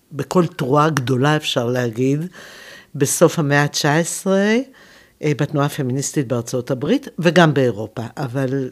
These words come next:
אליזבת קאדי סטנטון, אחת מהמייסדות וה-, אה, מובילות ומכוננות של הפמיניזם, באמצע המאה תשע עשרה, גם אחת שהייתה מעורבת, כמו הרבה פמיניסטיות, במאבק,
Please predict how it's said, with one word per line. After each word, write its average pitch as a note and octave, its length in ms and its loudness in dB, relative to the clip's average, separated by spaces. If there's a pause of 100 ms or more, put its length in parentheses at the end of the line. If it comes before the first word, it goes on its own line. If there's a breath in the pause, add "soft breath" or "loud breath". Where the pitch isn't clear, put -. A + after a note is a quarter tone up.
אליזבת E3 440 2
קאדי B2+ 260 -4
סטנטון, D3+ 560 -4
אחת C#3+ 260 -6
מהמייסדות C#3 1000 0 (100)
וה-, B2+ 440 -2 (720 loud breath)
אה, B2+ 280 0
מובילות C#3 580 4
ומכוננות C#3+ 720 0
של A#2+ 180 -4
הפמיניזם, A#2 800 -4 (640 soft breath)
באמצע C#3 480 0
המאה B2 300 -2
תשע A#2+ 280 -6
עשרה, A2+ 500 -8 (920 soft breath)
גם C3+ 180 -4
אחת B2 260 -6
שהייתה B2 420 -4
מעורבת, A#2+ 580 -4
כמו - 320 -6
הרבה A#2+ 200 -4
פמיניסטיות, A#2+ 920 -4
במאבק, A#2+ 840 -6